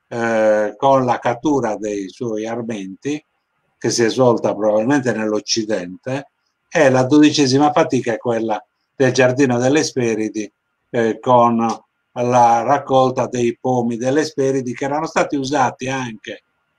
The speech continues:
eh, da, eh, Artemide, eh, per consentire, eh, nella corsa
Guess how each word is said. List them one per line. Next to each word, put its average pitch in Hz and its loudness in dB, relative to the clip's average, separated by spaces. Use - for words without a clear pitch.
eh, 123 -10
da, 113 0
eh, 113 -12
Artemide, 117 -2
eh, 107 0
per 127 2
consentire, 127 0
eh, 113 -2
nella 135 2
corsa 131 2